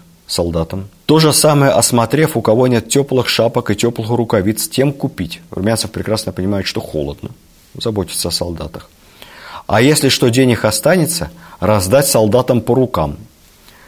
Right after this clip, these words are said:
При строении же обуви крайне наблюдать, чтобы сапоги и башмаки были деланы к воздеванию на толстые чулки». И довольно пространны были.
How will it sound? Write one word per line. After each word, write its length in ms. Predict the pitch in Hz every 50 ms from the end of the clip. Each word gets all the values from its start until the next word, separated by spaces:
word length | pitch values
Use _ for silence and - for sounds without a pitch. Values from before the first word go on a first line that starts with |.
| - - -
При 140 | 120 135
строении 640 | 123 - - - 127 131 135 156 175 180 165 143 131
же 160 | 110 101 110
обуви 520 | - - - 156 196 175 113 98 82 82 78
крайне 500 | - - - 95 117 139 156 170 160 147
наблюдать, 640 | 135 127 123 120 117 107 98 85 92 82 80 - - - - - - - _
чтобы 340 | - - - 120 107 117 107
сапоги 520 | - 127 120 - - 113 117 127 139 135
и 40 | 131
башмаки 640 | 113 104 110 - - 113 113 110 110 - - 190 165
были 340 | 139 123 113 101 95 82 - -
деланы 500 | 87 82 113 156 175 170 160 143 127 95
к 100 | - -
воздеванию 720 | 107 110 98 92 92 110 101 101 123 139 160 156 147 135
на 140 | 127 123 117
толстые 600 | - - - 131 123 143 139 - - 156 151 156
чулки». 580 | 160 - - 156 165 160 165 - 170 - - - - - - -
И 80 | 120 107
довольно 360 | 90 101 101 127 147 143 135
пространны 640 | - - 110 107 - - - 110 110 110 110 113 104
были. 340 | 90 80 - 57 50 -